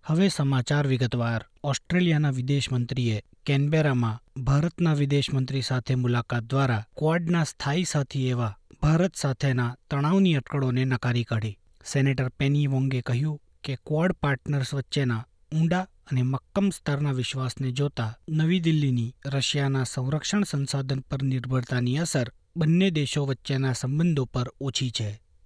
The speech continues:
ભારતના વિદેશ મંત્રી ડોક્ટર સુબ્રમણ્યમ જયશંકર સાથેની તેમની સંયુક્ત પ્રેસ કોન્ફરન્સમાં મંત્રીશ્રીએ જણાવ્યું કે ભારત સાથે ઓસ્ટ્રેલિયાની ભાગીદારી ઇન્ડો પેસિફિકને યોગ્ય દિશા આપવામાં મહત્વની ભૂમિકા ભજવે છે.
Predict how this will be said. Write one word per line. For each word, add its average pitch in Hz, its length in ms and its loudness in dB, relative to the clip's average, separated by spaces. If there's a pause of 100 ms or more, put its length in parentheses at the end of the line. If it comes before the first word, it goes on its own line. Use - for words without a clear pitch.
(140)
ભારતના 131 520 -2
વિદેશ 135 380 -2
મંત્રી 139 440 -2 (320)
ડોક્ટર 139 340 -4
સુબ્રમણ્યમ 165 640 0
જયશંકર 131 500 -2
સાથેની 131 460 -4
તેમની 127 580 -4
સંયુક્ત 165 380 0
પ્રેસ 156 300 -2
કોન્ફરન્સમાં 131 760 -4
મંત્રીશ્રીએ 131 640 -4
જણાવ્યું 127 600 -2
કે 135 100 -4
ભારત 147 420 0
સાથે 139 420 -2
ઓસ્ટ્રેલિયાની 147 600 -2
ભાગીદારી 127 680 -2 (100)
ઇન્ડો 170 260 2
પેસિફિકને 143 680 -2
યોગ્ય 131 380 0
દિશા 143 340 -2
આપવામાં 127 640 -2 (160)
મહત્વની 156 480 0
ભૂમિકા 131 440 -2
ભજવે 123 360 -4
છે. 107 260 -8